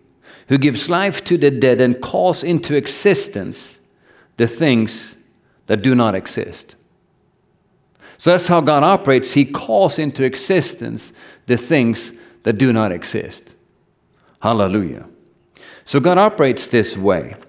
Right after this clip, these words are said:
And the thing is that you operate this way whether you realize it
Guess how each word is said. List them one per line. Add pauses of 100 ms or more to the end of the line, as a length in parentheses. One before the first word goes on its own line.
(440)
And (500)
the
thing
is
that
you
operate
this
way
whether
you
realize
it